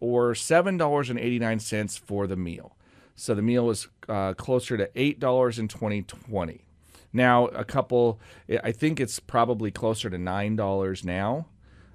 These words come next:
uh, but somewhere in that eight to nine dollar range for a Big Mac meal today. And in, uh, the nineteen nineties, it was four dollars and fifty-nine cents. So it's doubled over the last twenty-five or so years, the price of a Big Mac.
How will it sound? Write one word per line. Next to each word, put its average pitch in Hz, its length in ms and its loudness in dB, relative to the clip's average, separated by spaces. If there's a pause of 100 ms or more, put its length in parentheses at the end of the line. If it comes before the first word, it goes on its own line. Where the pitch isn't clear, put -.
uh, 92 240 0
but 90 240 -6
somewhere 151 360 4
in 135 100 2
that 123 180 2
eight 127 200 -2
to 135 120 -4
nine 117 240 2
dollar 110 280 4
range 101 280 0
for 107 100 -4
a 92 60 -2
Big 98 240 -2
Mac 101 280 0
meal 104 200 -2
today. 107 560 0 (360)
And 95 360 -2
in, 104 400 -2 (360)
uh, 95 280 -2
the 95 120 -2
nineteen 117 600 0
nineties, 104 480 0
it 95 100 -6
was 95 220 -6
four - 320 -6
dollars 90 320 -4
and 90 100 -12
fifty-nine 80 360 -6
cents. 78 240 -10
So 98 60 -8
it's 107 100 -8
doubled 110 640 0 (340)
over 101 220 -2
the 98 60 -2
last 92 300 -2
twenty-five 95 600 -2
or 87 80 -4
so 87 220 -4
years, 85 500 -4 (300)
the 78 100 -10
price 87 300 -4
of 80 80 -10
a 80 60 -8
Big 80 220 -8
Mac. 107 280 -4